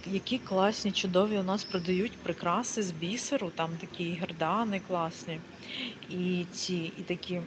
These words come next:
патріотичні різні прикраси. От, і петриківський розпис, там різна, різний посуд.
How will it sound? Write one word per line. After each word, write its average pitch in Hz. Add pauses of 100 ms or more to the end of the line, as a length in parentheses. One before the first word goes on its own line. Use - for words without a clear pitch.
(140)
патріотичні 180
різні 170 (1400)
прикраси. 180 (640)
От, 170
і 190 (140)
петриківський 196
розпис, 214
там 185
різна, 180 (300)
різний 180 (100)
посуд. 220